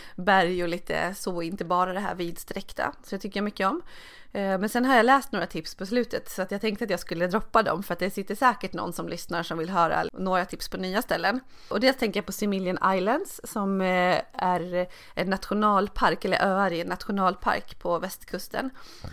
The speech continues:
Dit kan man åka till exempel från Khao Lak och från Phuket-halvön. Och vi var på någonting som heter Koh Koh Kao som låg norr om Phuket som var superhärligt. Eh, så Similjan Islands där är snorkling i korallrev och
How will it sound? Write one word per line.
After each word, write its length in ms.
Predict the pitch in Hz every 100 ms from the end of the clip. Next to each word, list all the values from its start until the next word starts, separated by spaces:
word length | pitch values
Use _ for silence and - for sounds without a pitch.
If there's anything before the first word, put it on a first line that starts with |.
| -
Dit 220 | 202 196
kan 120 | - 185
man 100 | 196
åka 220 | 196 170
till 160 | 180
exempel 380 | 170 - 160 170
från 120 | 165
Khao 240 | 165 170 156
Lak 580 | 156 208 - - - 185 -
och 200 | - 175
från 180 | - 165
Phuket-halvön. 840 | - - 165 190 175 180 175 185 - - - -
Och 120 | 202
vi 60 | 190
var 120 | 190
på 180 | - -
någonting 280 | 180 165
som 140 | 165 165
heter 160 | 170
Koh 200 | 160 -
Koh 200 | - 165
Kao 420 | - 226 190 143 180
som 180 | -
låg 180 | 175 170
norr 240 | 175 170 170
om 340 | 170 165 - -
Phuket 320 | 180 - -
som 140 | 160
var 100 | 160
superhärligt. 880 | 175 - 156 170 196 175 226 - - - - - -
Eh, 200 | 190 185
så 120 | 220
Similjan 480 | 220 214 202 165 226
Islands 240 | 180 185
där 100 | 180
är 80 | 165
snorkling 520 | - 180 180 - 175
i 60 | 165
korallrev 680 | - 185 180 175 170 175 170
och 200 | -